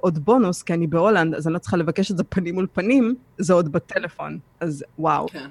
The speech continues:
Speaker 1: אז מה הפלן בי? איך אני יכולה להרוויח כסף? אז, אה, מתחילים לטפס, אה, בדרך כלל, אה, אנשי אומנות מאוד טובים בשיווק, כי היצירתיות פורחת, וזה לא אנשי מכירות, אה, מלוקקים,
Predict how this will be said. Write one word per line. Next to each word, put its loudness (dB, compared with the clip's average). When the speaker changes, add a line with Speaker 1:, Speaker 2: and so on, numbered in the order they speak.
Speaker 1:
אז -4
מה 4
הפלן 0
בי? -2
איך -6
אני -2
יכולה -2
להרוויח -4
כסף? -12
אז, -4
אה, 0
מתחילים 0
לטפס, 0
אה, -2
בדרך -2
כלל, -2
אה, -8
אנשי -4
אומנות 2
מאוד -2
טובים -4
בשיווק, -6
כי -14
היצירתיות -2
פורחת, 0
וזה -2
לא 2
אנשי -2
מכירות, -2
אה, 0
מלוקקים, -2